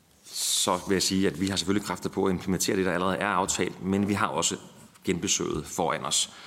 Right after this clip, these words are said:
øh, hvor partierne skal mødes igen til at lave en status på, hvad skal der så til i, øh, i, i version to af, af, af, af det her, øh, genbesøg her. Alle ved jo, der findes ikke nogen hurtige løsninger, og det siger biologerne også. Øh, men vi er nødt til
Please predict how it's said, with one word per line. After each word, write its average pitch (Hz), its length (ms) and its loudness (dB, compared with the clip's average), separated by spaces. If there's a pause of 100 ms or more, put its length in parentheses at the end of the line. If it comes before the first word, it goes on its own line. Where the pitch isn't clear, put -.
(440)
øh, 80 140 0
hvor 87 140 2
partierne 92 340 0
skal 85 140 0
mødes 92 160 2
igen 113 220 0 (120)
til - 140 0
at 76 60 -2
lave 76 120 0
en 90 60 0
status 80 280 -4
på, 85 140 -2
hvad 82 140 0
skal - 140 -4
der 82 60 -2
så 80 180 0
til 80 320 -2 (180)
i, 82 200 -4 (160)
øh, - 80 -8 (540)
i, 82 280 -6
i 92 100 -2
version 87 460 0
to - 240 0 (160)
af, 76 180 -6
af, - 220 -12
af, - 220 -12 (200)
af 82 80 -6
det 80 100 -2
her, - 160 -4 (440)
øh, 73 140 -6
genbesøg 76 480 -4
her. 71 140 -2 (840)
Alle 123 160 6
ved 120 140 6
jo, 113 60 4
der 98 120 2
findes 104 180 2
ikke 110 120 2
nogen 90 120 2
hurtige 107 200 4
løsninger, 95 300 2
og 85 60 0
det 90 80 -2
siger 92 160 2
biologerne 92 380 2
også. 87 260 2 (560)
Øh, 82 280 0
men 98 340 2 (300)
vi 95 180 -2
er 104 60 0
nødt 98 220 4
til 87 240 -2